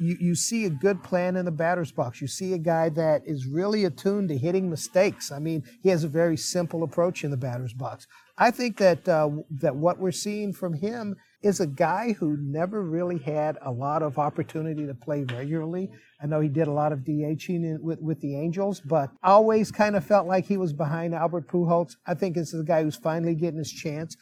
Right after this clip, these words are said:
and he's bringing some knowledge to the game there that's, that's helping him quite a bit and helping the Rockies lineup.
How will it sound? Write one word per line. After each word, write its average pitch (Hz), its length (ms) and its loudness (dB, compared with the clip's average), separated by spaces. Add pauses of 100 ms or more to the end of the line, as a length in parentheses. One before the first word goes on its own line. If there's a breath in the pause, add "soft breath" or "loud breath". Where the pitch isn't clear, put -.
(280 soft breath)
and 160 420 0
he's 143 220 -6
bringing 214 320 4
some 151 240 0
knowledge 151 500 2
to 156 120 -4
the 139 100 -4
game 143 300 -4
there 139 220 4
that's, 135 380 -2
that's 139 260 -6
helping 139 280 -8
him 131 80 -10
quite 131 260 -10
a 123 40 -10
bit 147 260 -6 (180 soft breath)
and 185 100 -2
helping 156 280 2
the 139 60 -4
Rockies 127 360 -10
lineup. 127 280 -10